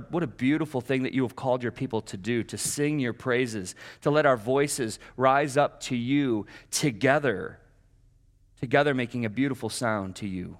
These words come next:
Father, I pray that you would be in our worship and help us to think of you rightly,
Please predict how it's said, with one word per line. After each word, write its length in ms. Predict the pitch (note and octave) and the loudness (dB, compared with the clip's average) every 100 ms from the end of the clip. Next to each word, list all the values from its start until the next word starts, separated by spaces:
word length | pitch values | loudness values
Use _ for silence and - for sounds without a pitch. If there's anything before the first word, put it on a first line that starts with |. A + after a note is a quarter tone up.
| - | -4
Father, 280 | C3 B2 A#2 | 0 2 2
I 80 | |
pray 380 | G#2+ - B2+ G#2+ | 0 -2 -2 -2
that 140 | G2 G2 | -2 -4
you 180 | A#2 | -4
would 220 | G#2 F#2+ F#2+ | -4 -4 -4
be 280 | C#3+ C#3 - | -2 -2 -2
in 200 | C#3+ C3+ | -2 0
our 260 | C3 A#2+ | 0 0
worship 540 | A2+ A#2+ B2+ E3+ E3+ - - - | 0 -2 -2 -6 -8 -12 -20 -8
and 100 | A2 | -2
help 220 | A#2 A#2 | 0 0
us 100 | A#2 | -2
to 80 | - | -6
think 300 | - B2+ A#2+ | -6 -4 -2
of 80 | A2+ | -2
you 180 | A#2+ A2+ | 0 0
rightly, 560 | G#2+ A2+ - G2 F2 | 2 0 0 -6 -6